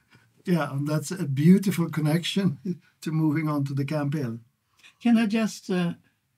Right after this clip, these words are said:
Speaker 2: say something in
Speaker 1: Sure.
Speaker 2: between? Uh, but then, um, when I look at the program, just to, to, to lift up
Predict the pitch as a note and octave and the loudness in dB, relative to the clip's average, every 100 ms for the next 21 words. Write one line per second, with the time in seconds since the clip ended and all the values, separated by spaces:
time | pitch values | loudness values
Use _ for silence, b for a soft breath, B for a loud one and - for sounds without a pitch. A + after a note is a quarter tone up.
0 | _ - - F#3+ E3+ E3+ D#3 - C3 C#3 | _ -18 -6 -6 -4 -6 -8 -10 -12 -12
1 | _ F3+ - E3 - - - _ _ _ | _ -8 -6 -6 -8 -8 -10 _ _ _
2 | B B B B B B _ - F3 E3+ | B B B B B B _ -6 0 0
3 | F#3 - G3+ F#3 _ _ _ G3 G3+ G3 | 0 0 0 -2 _ _ _ -4 0 2
4 | G3 G3 F#3 F3 - _ _ _ _ _ | 2 2 0 -2 -8 _ _ _ _ _
5 | _ _ _ _ _ _ _ _ _ _ | _ _ _ _ _ _ _ _ _ _
6 | - F#3+ F#3+ F#3 F3 G#3 G#3 G3 E3+ F#3 | -8 -2 0 2 2 2 0 -4 -2 -6
7 | C#3+ G3+ G3+ F3 - - - E3+ - - | 0 2 4 0 -2 -4 -2 -2 -4 -6
8 | F3 D#3 D#3 - _ _ _ _ _ _ | -4 -4 -8 -18 _ _ _ _ _ _
9 | - F#3 E3 E3 - - F3 E3 E3 F3 | -12 -6 -4 -6 -10 -6 -6 -4 -4 -4
10 | E3+ - F3 E3+ | -4 -6 -6 -6